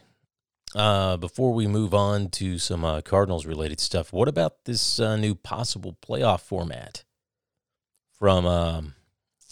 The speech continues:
Manfred, which is, it was very much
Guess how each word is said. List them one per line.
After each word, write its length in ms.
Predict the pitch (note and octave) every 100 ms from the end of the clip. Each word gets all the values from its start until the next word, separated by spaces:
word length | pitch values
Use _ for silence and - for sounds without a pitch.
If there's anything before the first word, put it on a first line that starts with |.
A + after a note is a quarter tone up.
| - - _ _ _ _ _ -
Manfred, 580 | G2 D3+ E3 F#2+ E2
which 180 | F2 -
is, 140 | G2 G2
it 160 | G#2+
was 160 | A2+ G#2+
very 400 | G2 F#2+ G3 A#3+
much 680 | D3 F3+ A#2+ F#2 - -